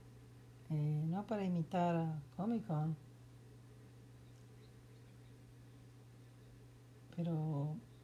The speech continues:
las tres áreas que la gente estaba engañada, pensando que iba, que va a estar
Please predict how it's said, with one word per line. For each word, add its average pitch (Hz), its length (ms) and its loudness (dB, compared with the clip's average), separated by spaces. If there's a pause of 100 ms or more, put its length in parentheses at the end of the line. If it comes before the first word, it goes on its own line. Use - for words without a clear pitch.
(140)
las 165 160 4
tres 175 260 0
áreas 175 540 4 (1080)
que 165 100 4
la 156 500 4
gente 170 220 2
estaba 160 280 2
engañada, 165 680 6 (460)
pensando 170 540 4
que 180 160 4
iba, 170 520 6 (120)
que 170 160 2
va 165 100 4
a - 20 4
estar 175 520 4